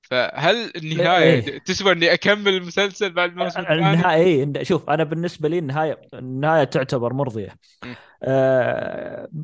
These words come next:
Speaker 2: بس حط في راسك أن المسلسل خيالي، عرفت؟ و-، والنهاية مرضية إذا، إذا مشيت على أن المسلسل خيالي.
Speaker 1: مم. أوكي.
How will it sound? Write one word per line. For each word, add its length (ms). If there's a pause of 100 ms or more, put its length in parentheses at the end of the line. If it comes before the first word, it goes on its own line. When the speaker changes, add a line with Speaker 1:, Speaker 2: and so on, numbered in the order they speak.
Speaker 2:
بس 460
حط 220
في 80
راسك 260
أن 80
المسلسل 420
خيالي، 420
عرفت؟ 480
و-، 100
والنهاية 760
مرضية 440
إذا، 180
إذا 260
مشيت 440
على 160
أن 80
المسلسل 440
خيالي. 420 (260)
Speaker 1:
مم. 160 (160)
أوكي. 340